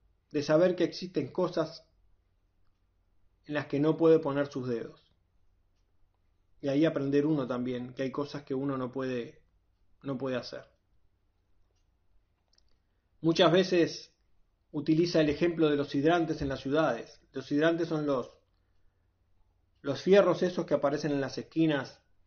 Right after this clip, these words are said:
en las ciudades, que son para, que lo usan los bomberos para conectar sus mangueras y apagar el fuego. Ella le llama hidrantes. Y para hacer,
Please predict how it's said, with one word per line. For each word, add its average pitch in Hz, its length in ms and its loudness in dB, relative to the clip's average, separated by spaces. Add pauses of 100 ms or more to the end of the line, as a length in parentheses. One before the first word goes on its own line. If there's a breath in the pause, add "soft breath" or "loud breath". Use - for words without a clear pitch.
(440)
en 135 100 -14
las 131 140 -6
ciudades, 143 680 4 (280)
que - 100 -20
son 147 220 -4
para, 135 520 0
que 135 120 -6
lo 135 80 -2
usan 147 200 -2
los 135 120 0
bomberos 143 360 0
para 123 520 -2
conectar 131 400 -4
sus 147 160 -6
mangueras 131 420 -4
y 131 40 -4
apagar 123 280 -4
el 120 120 -4
fuego. 117 340 -8 (180)
Ella 143 240 -4
le 139 80 0
llama 135 260 -4
hidrantes. 127 600 -6 (2750)
Y 143 140 -6
para 156 220 4
hacer, 185 380 6